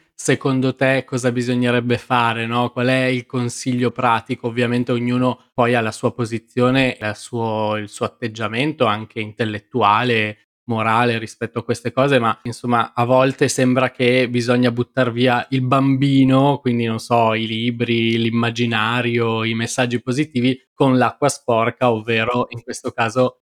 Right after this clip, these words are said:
la scrittrice stessa, no? Cosa bisogna fare? Come bisogna posizionarsi rispetto a queste cose?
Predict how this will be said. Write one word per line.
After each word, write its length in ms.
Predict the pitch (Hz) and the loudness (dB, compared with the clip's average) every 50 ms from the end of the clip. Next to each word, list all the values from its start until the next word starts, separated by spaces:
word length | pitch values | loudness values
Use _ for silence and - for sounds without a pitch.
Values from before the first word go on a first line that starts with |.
| _ _ | _ _
la 160 | 131 127 117 | 0 0 0
scrittrice 680 | - - - - 123 117 - - 123 120 110 - 131 110 | 0 -4 -6 -4 -4 -4 -4 -4 -6 -6 -4 -4 -4 -4
stessa, 720 | - - _ - 123 117 113 - - - - 120 110 110 | -4 -10 _ -4 -2 -2 -2 -4 -10 -10 -6 -4 -4 -2
no? 320 | 113 120 131 139 143 - - _ _ _ _ | -2 0 0 0 0 0 -4 _ _ _ _
Cosa 220 | - 156 147 165 | 0 2 2 2
bisogna 400 | 143 143 135 139 131 127 127 123 | 0 2 2 2 2 2 2 0
fare? 460 | 113 - - 113 101 98 104 107 117 | -2 0 0 0 2 2 0 -2 -2
Come 220 | - 139 135 135 131 | -4 -2 -2 0 0
bisogna 480 | 123 123 131 131 131 131 127 120 - - | 0 -2 0 0 0 0 0 -2 -2 0
posizionarsi 1000 | _ 151 135 123 135 127 - _ - 143 131 123 120 110 107 110 107 - - 131 | _ 0 0 0 -2 -6 -8 _ -2 -2 0 0 2 0 0 -2 -4 -6 -8 -6
rispetto 380 | 117 117 - _ 120 - - 117 | -6 -6 -4 _ -8 -6 -6 -6
a 20 | |
queste 320 | - 120 113 - _ - _ | -6 -6 -8 -10 _ -20 _
cose? 460 | _ 110 104 107 - - 113 123 - | _ -2 -2 -2 -4 -12 -16 -16 -16